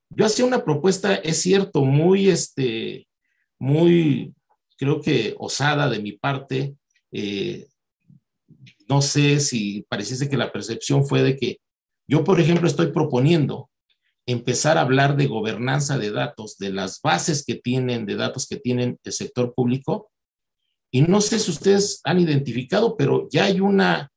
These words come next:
criptomoneda, que es el Datacom, con el cual se puede exactamente empezar a hablar de un mercado para hacer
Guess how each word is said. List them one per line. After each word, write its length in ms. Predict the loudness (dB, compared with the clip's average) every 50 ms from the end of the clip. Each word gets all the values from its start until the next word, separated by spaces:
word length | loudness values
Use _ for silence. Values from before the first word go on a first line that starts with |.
| _
criptomoneda, 840 | -4 -4 -4 -2 -2 -2 0 0 2 2 2 2 0 0 -2 -4 -10 _ _ _ _ _ _ _ _ _ _ _ _ _
que 80 | -6 -4
es 140 | -4 -2 -2
el 120 | -2 -2
Datacom, 640 | -4 -4 -6 -6 -10 -10 -8 -6 -6 -6 -6 -8 -12 _ _ _ _ _ _ _ _ _ _ _
con 160 | -8 -6 -4
el 180 | -4 -4 -4 -4
cual 460 | -2 0 2 2 2 0 -2 -4 -10 _
se 280 | _ -10 -6 -6 -6 -6
puede 440 | -6 -2 2 4 6 6 6 4 4
exactamente 920 | 2 2 0 -2 -4 -2 -4 -4 -2 -2 -2 -4 -4 -2 -4 -4 -4 -8 -12 _ -8
empezar 540 | -6 -6 -4 -4 -4 -4 0 0 2 2
a 40 | 2
hablar 400 | 2 2 0 0 -2 -2 -4 -8 _ _ _ _ _ _
de 140 | -4 0 2
un 180 | 4 4 4 4
mercado 720 | 2 2 0 0 -2 -2 -2 -2 -2 -4 -8 -10 -14 -16 _ _ _ _ _ _ _ _ _ _ _ _ _ -6
para 380 | -6 -2 -2 -2 -2 -4 -6 -10
hacer 560 | -10 -8 -6 -4 -2 -2 -2 -2 -2 -4 -8